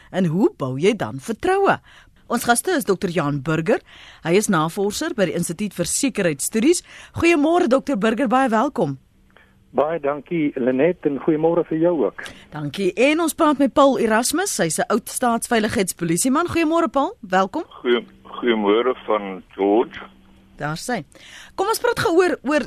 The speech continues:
Speaker 1: die mandaat destyds, dokter Burger. Hoe is dit uiteengeset, gesit en hoe is dit verkoop, ehm, aan die burgers van Suid-Afrika?
Speaker 2: Eh, Lenet, ek dink ons moet eerder fokus, eh,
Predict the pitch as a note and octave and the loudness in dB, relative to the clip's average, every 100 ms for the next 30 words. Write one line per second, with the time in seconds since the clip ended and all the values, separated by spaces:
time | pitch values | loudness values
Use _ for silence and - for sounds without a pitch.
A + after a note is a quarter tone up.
0 | G3 B3+ A#3+ A#3 E3 F#3 F#3+ E3+ F3 F#3+ | 2 6 8 8 6 4 2 2 4 4
1 | - A3 F3+ - - - F#3 F#3 G#3+ F3 | 4 2 2 0 -4 -2 0 2 2 0
2 | C3+ F#3 E3+ F3+ - A3+ D4+ F#4 F4+ D4 | 2 2 4 2 2 0 2 2 0 2
3 | B3+ - B3 D#4+ D4 - C#4 - F#3 - | 0 0 4 6 6 2 0 2 0 -2
4 | - - - - A#3 - C#4+ B3 A3 C4+ | -20 -20 -20 -6 -4 -2 0 2 2 2
5 | - B3+ A#3+ - - - - - E4 D#4+ | 0 0 -2 -4 -10 -2 -2 2 6 6
6 | D#3 - - _ _ _ D3+ F#3 F3+ - | 4 -8 -20 _ _ _ -2 0 -2 2
7 | G#3 G#3 G3 F3+ D#3+ D3 F3 G3+ F3+ F#3+ | 4 4 2 -2 -6 -4 0 2 2 0
8 | F#3 F3 E3+ D#3+ C3+ C3 A#2+ - - _ | 0 -4 -4 -2 -4 -6 -12 -14 -18 _
9 | _ _ _ _ _ _ - - - - | _ _ _ _ _ _ -20 -16 -16 -16
10 | - - - - F#3+ D3+ F#3 A3+ - G3+ | -20 -20 -12 -2 0 0 0 -2 -2 -6
11 | E3+ G3 A3+ G3 G3+ - G3+ A#3 - - | -2 -2 -2 -2 -4 -2 -2 -2 -6 -2
12 | F#3+ - E3+ - - - - - D3 | -2 0 -4 -4 -16 -10 -10 -4 -4